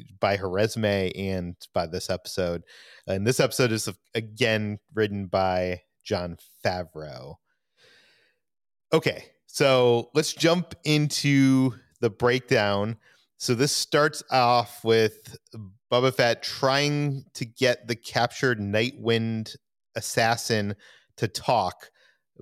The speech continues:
but the assassin is unwilling to reveal who sent him, even with a blade to his neck. And he, he, he does a,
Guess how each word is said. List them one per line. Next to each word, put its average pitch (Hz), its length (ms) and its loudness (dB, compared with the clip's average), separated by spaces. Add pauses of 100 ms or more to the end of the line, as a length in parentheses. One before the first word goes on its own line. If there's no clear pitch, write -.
(160)
but 101 320 2
the 107 80 2
assassin 113 500 0
is 104 240 -6
unwilling 131 460 2
to 120 140 -2
reveal 107 480 2
who - 180 -2
sent 123 360 0
him, 98 380 0 (520)
even 135 320 0
with 117 140 2
a 113 60 2
blade 107 520 0
to 107 140 0
his 98 280 -4
neck. 95 340 -2 (680)
And 98 180 -6
he, 110 220 -8
he, 151 320 -6
he 139 220 -6
does 185 240 2
a, 143 80 0